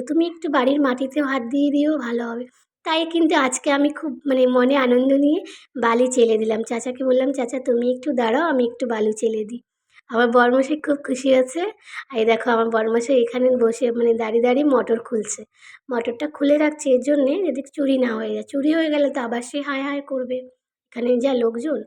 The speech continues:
আর বন্ধুরা, আরেকটা কথা, আমি কিন্তু তিন দিনের মধ্যে বাড়ি চলে যাচ্ছি মার কাছে। আমার কাজটাও কমপ্লিট করতে হবে, আমার স্বপ্ন পূরণ করতে হবে। তারপরে মা বোনরা সব ওখানে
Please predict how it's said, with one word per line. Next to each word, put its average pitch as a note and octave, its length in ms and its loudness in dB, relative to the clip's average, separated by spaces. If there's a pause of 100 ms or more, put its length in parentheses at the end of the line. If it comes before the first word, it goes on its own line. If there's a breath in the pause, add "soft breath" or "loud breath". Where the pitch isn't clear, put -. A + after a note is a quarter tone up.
(320 loud breath)
আর D4+ 160 0
বন্ধুরা, D4 380 4
আরেকটা A#3+ 360 0
কথা, C#4 280 -2
আমি A#3+ 200 2
কিন্তু A#3 320 -4 (180)
তিন E4+ 260 2
দিনের E4+ 260 2
মধ্যে D4+ 320 2
বাড়ি C4+ 240 -2
চলে C4+ 240 0
যাচ্ছি B3+ 320 0
মার A3+ 240 -2
কাছে। A#3+ 280 -8 (400 loud breath)
আমার B3 240 -2
কাজটাও C4+ 440 -2
কমপ্লিট C4 480 -4
করতে B3+ 280 0
হবে, C#4+ 160 0
আমার A#3 200 -2
স্বপ্ন A#3+ 340 -6
পূরণ C#4+ 260 2
করতে C4+ 320 -4
হবে। C#4 240 -6 (420)
তারপরে A#3+ 300 -6
মা A#3+ 260 0
বোনরা B3 420 2
সব B3 200 0
ওখানে A#3+ 380 0